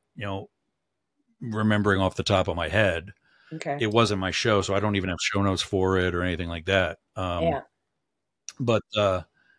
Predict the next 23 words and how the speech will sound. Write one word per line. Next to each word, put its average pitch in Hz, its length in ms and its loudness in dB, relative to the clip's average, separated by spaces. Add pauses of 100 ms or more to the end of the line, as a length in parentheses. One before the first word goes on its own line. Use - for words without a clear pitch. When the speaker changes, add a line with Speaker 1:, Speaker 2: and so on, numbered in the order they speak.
(760)
Speaker 1:
um, 101 480 2 (440)
I 110 140 4
was 101 140 -2
basically 113 440 4
a 92 60 0
guest 110 420 4
as 95 120 0
the 98 120 0
owner 95 180 2
of 85 100 -4
Yerg's 90 300 -2
Radio, 101 680 0 (120)
and 95 300 -2
it 98 80 -6
was, 92 160 -4
I 90 60 -2
think, 98 200 -6
our 92 100 -4
first - 500 -2 (120)
episode 87 680 0
on 90 380 -6
Yerg's 92 320 -6
Radio. 110 400 -2